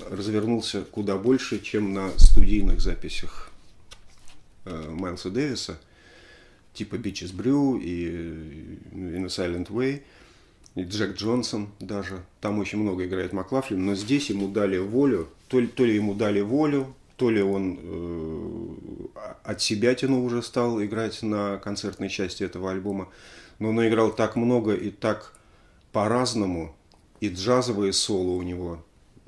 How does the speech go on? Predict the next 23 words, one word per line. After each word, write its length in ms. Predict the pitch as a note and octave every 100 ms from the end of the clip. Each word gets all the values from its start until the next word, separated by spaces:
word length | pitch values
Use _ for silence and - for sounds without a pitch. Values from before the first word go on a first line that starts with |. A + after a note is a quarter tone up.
| -
э, 960 | - F2+ - - - F#2 F2+ F#2 E2+ F2+
чисто 360 | - A2+ - F#2+
джазовые, 760 | F2+ F#2+ F2 F2+ F2 F2+ F2 - - -
и 140 | G2
чисто 380 | G2 C3 - A#2
роковые, 560 | G#2+ F#2 F2 E2 E2 - - -
и 120 | G2+
уход 400 | G2 G2 A#2 A2
в 100 | G2
рок, 260 | A#2+ C#3 -
особенно 500 | G2 - G#2+ G2+ G2
на 260 | G2 G2 F2+ - - - - _ - _ _ - - - -
последней 680 | A#2 G#2+ A#2 G#2+ G2 G2 - - - - - -
пьесе, 560 | A2+ C#3 C#3 - F2 E2+ - D#2
на 200 | G2+ G#2
четвёртой 420 | - G#2+ G#2 F#2+
стороне, 460 | - A2 G#2+ B2 C3
на 160 | G2
всю 200 | - G2+
сторону. 520 | - - F#2+ E2 E2 - - - - - - - - - - - - -
Там 260 | A#2 A#2+
уже 320 | A2 F#2 A2 G#2
совсем, 680 | - G#2+ - B2 F#2+ E2